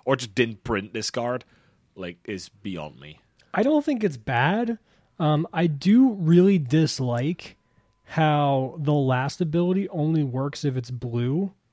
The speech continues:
Speaker 2: and it doesn't become blue until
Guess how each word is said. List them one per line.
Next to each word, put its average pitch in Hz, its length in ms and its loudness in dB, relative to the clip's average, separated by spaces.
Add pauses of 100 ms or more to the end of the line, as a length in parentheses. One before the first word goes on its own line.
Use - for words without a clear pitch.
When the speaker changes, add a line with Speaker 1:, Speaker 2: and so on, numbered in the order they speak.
(760)
Speaker 2:
and 151 200 4
it 139 140 0
doesn't 160 300 4
become 170 420 4
blue 156 680 2
until 139 840 0